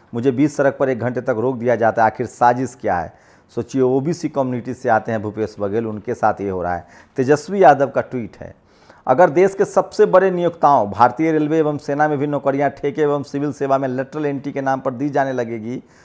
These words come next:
तो युवा क्या करेंगे? क्या युवा पढ़ाई और चार वर्षों की संविदा नौकरी भविष्य में बीजेपी के पूंजीपति मित्रों के लिए व्यावसायिक ठिकानों की रखवाली के लिए करेंगे?" उनको कह रहे हैं कि अंबानी अडानी के यहाँ आपको गार्ड बना दिया जाएगा। तो भैया तेजस्वी जी, सड़क पर उतर जाइए, डेमोक्रेसी में कहाँ कोई रोक रहा है?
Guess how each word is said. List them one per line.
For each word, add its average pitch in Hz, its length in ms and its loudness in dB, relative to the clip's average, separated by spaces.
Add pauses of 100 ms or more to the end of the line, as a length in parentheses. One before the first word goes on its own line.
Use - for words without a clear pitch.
(160)
तो 156 60 -2
युवा 175 260 0
क्या 196 260 4
करेंगे? 82 500 -6 (440)
क्या 156 180 10
युवा 165 240 6
पढ़ाई 147 420 4
और 151 80 4
चार 147 240 4
वर्षों 143 280 -2
की 151 100 -6
संविदा 139 360 -2
नौकरी 139 340 -2
भविष्य 131 340 -4
में 135 80 -8
बीजेपी 135 340 -4
के 139 120 -4
पूंजीपति 131 560 -6
मित्रों 131 320 -6
के 131 60 -8
लिए 131 140 -4
व्यावसायिक 120 360 -4
ठिकानों 120 420 -4
की 120 260 -10 (340)
रखवाली 113 500 0
के 165 120 -2
लिए 165 140 0
करेंगे?" 156 340 0
उनको 120 260 -6
कह 123 100 0
रहे 139 160 2
हैं 120 180 -2
कि 131 80 -2
अंबानी 120 400 0
अडानी 117 340 -2
के 113 80 -8
यहाँ 110 100 -4
आपको 117 220 -10
गार्ड 107 300 -2
बना 98 260 -10
दिया 92 140 -12
जाएगा। 87 300 -10 (480)
तो 110 80 -10
भैया 107 260 -2
तेजस्वी 110 480 -6
जी, 135 160 -4
सड़क 101 300 -6
पर 95 60 -8
उतर 117 260 -8
जाइए, 160 420 -2 (160)
डेमोक्रेसी 123 500 -6
में 147 120 -10
कहाँ 165 260 -4
कोई 165 180 -6
रोक 131 220 -6
रहा 95 140 -2
है? 80 140 -12